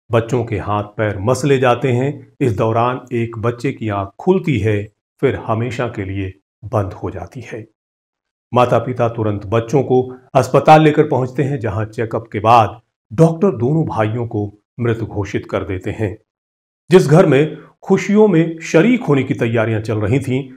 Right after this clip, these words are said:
वहां मातम छा जाता है। संभवतः गैस गीजर से निकली जहरीली गैस ने दोनों भाइयों को मौत की नींद सुला दिया और एक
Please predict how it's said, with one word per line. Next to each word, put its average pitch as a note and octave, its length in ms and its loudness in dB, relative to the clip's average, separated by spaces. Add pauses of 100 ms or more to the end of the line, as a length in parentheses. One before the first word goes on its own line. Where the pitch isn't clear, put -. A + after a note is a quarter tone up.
(160)
वहां G#2+ 400 -2 (320)
मातम G2 400 -2
छा G2+ 160 -4
जाता F#2+ 280 -8
है। - 260 -12 (640)
संभवतः C3 720 2 (200)
गैस B2+ 440 2
गीजर A#2+ 280 -4
से A2+ 220 -4
निकली A2 520 -4 (440)
जहरीली D3+ 480 4
गैस C#3 360 2
ने F#2 240 -6 (320)
दोनों D#3 400 2
भाइयों G#2+ 400 -4
को F#2+ 420 -6
मौत A2 340 0
की G#2 80 -8
नींद F#2 240 -8
सुला F#2 300 -4
दिया A#2 520 2 (120)
और G#2+ 160 2
एक G#2 160 -4